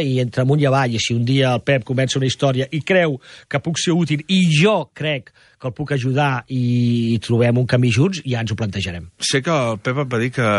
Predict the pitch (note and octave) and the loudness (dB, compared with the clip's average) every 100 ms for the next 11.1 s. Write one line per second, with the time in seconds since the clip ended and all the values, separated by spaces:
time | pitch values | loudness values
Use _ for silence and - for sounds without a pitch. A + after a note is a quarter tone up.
0 | F#2 E2+ D2+ - _ - - _ _ _ | 0 -2 -4 -10 _ -20 -20 _ _ _
1 | - _ _ _ _ _ _ _ _ _ | -20 _ _ _ _ _ _ _ _ _
2 | - G#2+ G#2+ A#2+ C3 B2+ B2+ B2 A2 A#2 | -4 0 2 0 0 0 0 0 0 0
3 | A2+ G#2 G2+ A2+ G2+ A2 G2 A#2 _ _ | 0 -2 -2 -2 0 0 0 -4 _ _
4 | _ _ _ _ _ _ _ _ _ - | _ _ _ _ _ _ _ _ _ -20
5 | - _ _ - G2+ F#2+ F#2 F#2 F2 D#2 | -20 _ _ -6 -4 -2 -4 -4 -6 -6
6 | D#2+ D2+ - - G2 D#2+ F#2+ F#2 - _ | -6 -8 -8 -2 -2 0 -2 -4 -10 _
7 | - F#2 F2+ G#2 G#2+ G#2 G2 - G2+ G#2 | -12 -6 0 2 2 0 -2 -2 -2 0
8 | F2 A2 - _ _ _ _ - - _ | -2 -8 -16 _ _ _ _ -20 -20 _
9 | _ _ _ _ A2 G2 F#2+ F2+ A2+ G2+ | _ _ _ _ -4 -2 -2 -4 -4 -2
10 | G2 G2+ G2 - - F#2+ A2+ - G#2+ D2+ | -2 -2 -4 -8 -14 -6 -4 -4 -4 -4
11 | - | -6